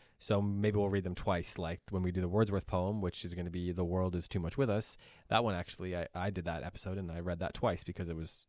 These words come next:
it's a sonnet. It's fourteen lines, so it's, you know, you can do it again. Some people will probably wanna hear episodes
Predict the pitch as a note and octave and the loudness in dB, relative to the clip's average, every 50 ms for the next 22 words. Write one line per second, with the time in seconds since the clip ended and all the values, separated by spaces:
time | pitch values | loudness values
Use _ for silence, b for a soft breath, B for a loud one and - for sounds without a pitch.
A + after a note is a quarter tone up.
0 | _ - _ - - - - A2+ G#2+ F#2+ D#2 C#2+ D#2+ E2+ - - E2+ E2 - F2+ | _ -20 _ -14 -12 -2 2 2 2 2 0 -2 -4 -8 -4 -2 -2 -2 -2 -2
1 | E2+ F2+ F#2 E2+ D#2+ E2+ - - F2 - - - - _ _ _ - E2+ E2+ E2 | -4 -4 -4 -4 -4 -6 -6 -6 -6 -6 -8 -12 -18 _ _ _ -10 -8 -6 -6
2 | D#2+ E2 F#2 - _ - _ _ _ _ - - - F2+ F2 E2 E2+ E2+ F#2+ F2 | -6 -6 -8 -12 _ -20 _ _ _ _ -16 -10 -6 -6 -4 -4 -4 -4 -4 -4
3 | E2+ E2+ E2+ - _ _ - - B2 A#2+ A#2+ A2 G#2 G2+ F#2+ F2+ - - G#2+ G2+ | -4 -6 -8 -12 _ _ 2 2 4 6 6 6 6 6 6 4 4 2 2 2
4 | G2 F#2+ F#2+ F#2 F2 F#2 F#2+ F2+ F2+ F2+ - - F#2+ F2+ E2+ - - - | 4 2 2 0 0 -2 -2 0 -2 -2 -2 -2 -4 -4 -4 -4 -10 -20